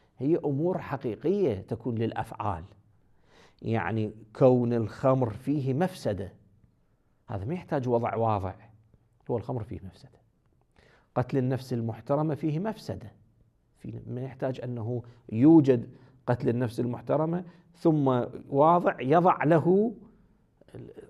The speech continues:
صفة المفسدة، يجعل له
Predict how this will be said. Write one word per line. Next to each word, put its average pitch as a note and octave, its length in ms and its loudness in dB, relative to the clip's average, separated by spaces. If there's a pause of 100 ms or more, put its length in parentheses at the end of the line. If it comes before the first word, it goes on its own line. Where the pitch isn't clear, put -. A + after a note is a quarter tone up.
(100)
صفة E3+ 400 -2
المفسدة، G#2 720 -6 (640)
يجعل D3+ 600 0
له D#3+ 380 0